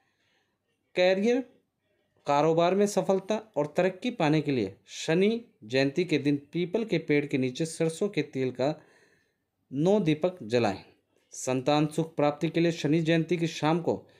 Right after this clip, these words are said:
शनि मंदिर जाकर शनि देव को जल चढ़ाएं और पीपल के पेड़ की जड़ में काला तिल,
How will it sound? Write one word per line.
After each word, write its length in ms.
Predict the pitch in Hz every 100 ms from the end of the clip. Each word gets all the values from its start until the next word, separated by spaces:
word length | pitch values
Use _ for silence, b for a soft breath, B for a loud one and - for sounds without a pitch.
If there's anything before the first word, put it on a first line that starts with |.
| b -
शनि 280 | - 185 214
मंदिर 300 | 196 190 185
जाकर 400 | 165 160 190 202 b b
शनि 260 | - 156 165
देव 260 | 135 175
को 140 | 208 175
जल 180 | 151 160
चढ़ाएं 340 | 165 170 175 -
और 100 | 143
पीपल 380 | - 160 180 196
के 120 | 156
पेड़ 260 | - 151
की 140 | 151 139
जड़ 240 | 120 139
में 160 | 131 139
काला 360 | - 139 147
तिल, 320 | 170 139 143